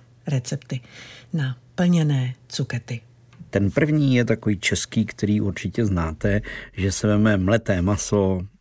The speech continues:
Speaker 2: řekněme ochucené jako na karbanátky, to se dá do vydlabaných cuket, ale pozor, já vždycky, když vydlabu cuketu, tak malinko jí osolte,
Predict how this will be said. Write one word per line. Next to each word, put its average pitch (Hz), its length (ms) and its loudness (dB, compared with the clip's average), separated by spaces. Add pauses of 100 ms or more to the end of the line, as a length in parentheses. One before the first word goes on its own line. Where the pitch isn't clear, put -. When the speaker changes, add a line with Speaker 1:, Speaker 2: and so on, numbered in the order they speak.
Speaker 2:
řekněme 104 400 0
ochucené 101 760 0
jako - 260 -2
na 85 200 -4
karbanátky, 92 920 -2 (380)
to 110 120 -2
se 107 300 0
dá 95 360 0
do 85 180 -2
vydlabaných 90 680 0
cuket, - 480 -2 (640)
ale 98 220 0
pozor, 104 420 2
já 95 240 0
vždycky, 95 300 -4
když 107 200 -2
vydlabu 90 400 0
cuketu, - 680 -2 (420)
tak 87 160 -2 (280)
malinko 143 800 4
jí 110 420 2
osolte, - 640 -2